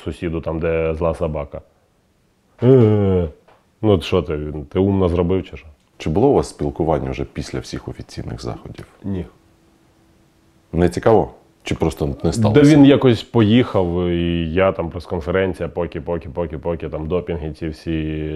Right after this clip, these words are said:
Speaker 1: діла, вже хочеться ж в номер їхати, відпочивати хочеться, вже, вже ж закошмарили всі.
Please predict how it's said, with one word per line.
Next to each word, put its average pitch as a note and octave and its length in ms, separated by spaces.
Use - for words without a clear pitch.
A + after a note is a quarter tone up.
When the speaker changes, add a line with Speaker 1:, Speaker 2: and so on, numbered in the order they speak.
Speaker 1:
діла, E2 320
вже D#2 160
хочеться E2 400
ж D#2 80
в D#2+ 40
номер E2+ 280
їхати, D2+ 400
відпочивати D#2 520
хочеться, D2+ 360
вже, D2+ 200
вже D2+ 300
ж D2+ 160
закошмарили D#2+ 720
всі. - 260